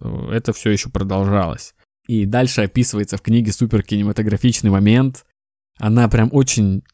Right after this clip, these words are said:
тяжело с ним общалась, долго он по крупице там информацию выдавал, говорил, что тебе это не надо знать, тебе то не надо знать, тебе сё не надо знать.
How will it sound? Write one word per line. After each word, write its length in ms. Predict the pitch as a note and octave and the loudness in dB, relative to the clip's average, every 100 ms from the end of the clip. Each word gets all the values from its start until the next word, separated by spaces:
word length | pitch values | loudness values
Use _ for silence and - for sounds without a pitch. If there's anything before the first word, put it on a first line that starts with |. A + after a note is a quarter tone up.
| _ _ | _ _
тяжело 380 | A#2+ A#2+ C3 C3 | 2 4 4 4
с 100 | - | 2
ним 120 | F#2+ | -2
общалась, 500 | F2 - C3+ A2 F#2+ | 0 2 2 2 0
долго 400 | G#2 B2+ A#2 G#2 | 4 6 6 4
он 200 | F#2+ F#2 | 0 -2
по 120 | G#2 | -6
крупице 520 | - G#2 - C3 A2+ | -2 -2 2 0 0
там 200 | - G2 | -2 0
информацию 640 | F#2+ - G#2+ A2 G2+ - F#2 | 0 0 2 2 0 -6 -8
выдавал, 540 | G2 G#2+ A#2+ C#3+ B2+ | -4 -2 2 2 2
говорил, 320 | G#2 G2+ G2+ | 2 0 0
что 160 | - - | -4 -12
тебе 300 | - A2 G2+ | -6 -4 -4
это 380 | - D#3+ C3 B2 | -2 -4 -2 -4
не 140 | A#2 | -2
надо 220 | G#2+ G2+ | -2 -4
знать, 240 | G#2 G2+ - | -6 -8 -8
тебе 180 | G2+ | -12
то 240 | - D#3 D3+ | -6 -2 0
не 120 | B2+ | 0
надо 160 | A2 G2 | 0 -2
знать, 200 | G2+ G2 | -4 -4
тебе 220 | G2+ G2 | -4 -4
сё 180 | - D3+ | -2 0
не 80 | |
надо 240 | C3 A2 G#2+ | 0 0 -2
знать. 280 | A2+ G#2 | -2 -2